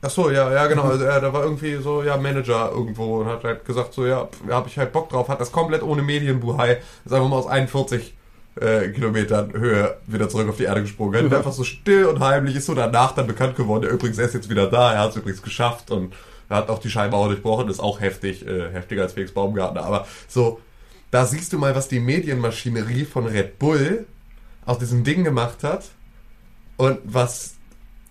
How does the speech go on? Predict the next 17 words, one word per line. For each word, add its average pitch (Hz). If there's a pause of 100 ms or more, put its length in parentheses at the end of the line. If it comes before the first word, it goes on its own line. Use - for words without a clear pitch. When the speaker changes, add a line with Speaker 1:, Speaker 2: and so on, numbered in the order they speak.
(140)
Speaker 1:
das 120
eigentlich 151
dann 143
für 139
eine, 123 (1040)
eine 147
Lappalie 175
ist, -
wenn 131
nicht 165
dieses, 139 (1300)
wenn 127
nicht -
diese 147
Action 131
drumherum 90
ist. -